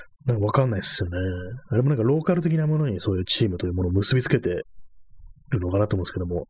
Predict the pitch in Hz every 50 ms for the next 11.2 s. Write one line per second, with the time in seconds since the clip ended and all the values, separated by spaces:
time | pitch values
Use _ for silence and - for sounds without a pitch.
0 | - - - 143 - - - 135 143 170 170 170 170 160 135 139 185 190 - -
1 | 117 104 95 98 - - - 120 110 101 - - - 95 85 - - - 156 120
2 | 107 110 110 110 107 110 110 113 107 95 - - 90 95 101 107 107 104 - -
3 | 120 104 107 110 - - 90 85 - - - - 135 113 113 104 - - - -
4 | - - - - - - - - - - - - - - - _ - 190 139 107
5 | 101 98 104 101 95 90 87 92 95 95 90 87 - - - - _ - - -
6 | 104 92 123 131 110 87 87 92 92 90 92 - - - 95 85 87 92 92 98
7 | 98 87 85 - - - _ _ _ _ _ _ _ _ - - - - _ -
8 | - - - - - - - - - - _ - 98 98 95 92 95 92 90 90
9 | 87 - - - - - - - - - - - - - - - - - - _
10 | - - - - - - - - - 135 143 - 165 160 156 156 160 139 107 92
11 | 90 87 78